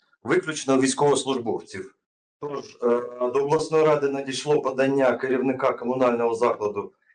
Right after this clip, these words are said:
Харківський обласний палац дитячої та юнацької творчості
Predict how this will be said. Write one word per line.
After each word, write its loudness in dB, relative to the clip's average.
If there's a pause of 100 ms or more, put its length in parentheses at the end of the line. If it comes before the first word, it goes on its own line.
(100)
Харківський -4
обласний 2 (280)
палац -4
дитячої -2
та -2
юнацької 2
творчості -2